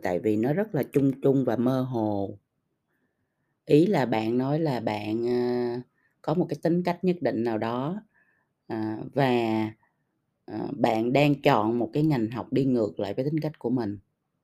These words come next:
để bạn trải nghiệm. Thì có được hay không? Ờm. Phi Vân nghĩ là ở đây chúng ta có cách, có vấn đề về cái,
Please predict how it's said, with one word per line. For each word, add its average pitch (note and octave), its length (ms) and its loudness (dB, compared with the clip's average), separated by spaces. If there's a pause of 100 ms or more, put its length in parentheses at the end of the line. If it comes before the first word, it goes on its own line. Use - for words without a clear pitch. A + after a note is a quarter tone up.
(260)
để A#2 140 0
bạn A#2 240 -2
trải A#2 200 -4
nghiệm. A2 360 -4 (1040)
Thì C3+ 220 -2
có D#3+ 100 -4
được D#3 180 0
hay C3 220 -6
không? C#3 280 2 (800)
Ờm. G#2+ 720 -10 (2000)
Phi F3+ 120 0
Vân D#3 240 6
nghĩ C3+ 260 4
là A#2 520 2 (3250)
ở C3+ 140 -2
đây C#3+ 180 2
chúng D#3 160 -4
ta D#3+ 80 -4
có - 200 -14
cách, - 160 -8 (280)
có E3 120 0
vấn F#3 240 -2
đề B2 300 6
về A2+ 220 2
cái, D#3+ 300 -2